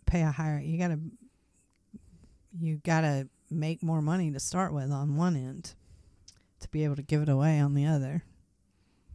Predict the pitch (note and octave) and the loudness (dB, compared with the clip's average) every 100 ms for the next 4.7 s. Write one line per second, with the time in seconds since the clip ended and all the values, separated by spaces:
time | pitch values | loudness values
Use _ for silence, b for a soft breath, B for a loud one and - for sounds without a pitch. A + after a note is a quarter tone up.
0 | - _ _ _ - - C#3+ C#3+ D3+ E3+ | -20 _ _ _ -8 0 2 4 2 2
1 | B B B B - - F#3 F3 E3+ E3 | B B B B -2 2 6 6 4 2
2 | - G#3 - - F#3 F#3 E3 F3 F#3+ - | -4 -18 -14 -2 2 4 2 2 0 2
3 | F#3 E3+ G#3 A#3+ E3 E3 F3 D#3+ C#3+ F3+ | 0 2 4 4 4 4 4 2 0 -2
4 | - - D#3 D3 D3 D3 | 0 2 4 6 4 2